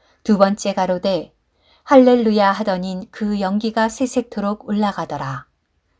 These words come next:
또 이십사 장로와 네 생물이 엎드려 보좌에 앉으신 하나님께 경배하여 가로되, "아멘, 할렐루야." 하니,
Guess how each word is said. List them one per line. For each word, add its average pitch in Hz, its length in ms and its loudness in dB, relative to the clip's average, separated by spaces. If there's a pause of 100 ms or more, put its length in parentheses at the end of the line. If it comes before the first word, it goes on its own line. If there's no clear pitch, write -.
(500)
또 254 360 6
이십사 226 500 -2
장로와 202 680 0
네 202 320 -4
생물이 220 540 -2
엎드려 - 640 -2
보좌에 196 420 -2
앉으신 180 540 -6
하나님께 220 640 0
경배하여 180 640 -4
가로되, 165 580 -8 (540)
"아멘, 202 600 0
할렐루야." 226 840 0
하니, 165 500 -10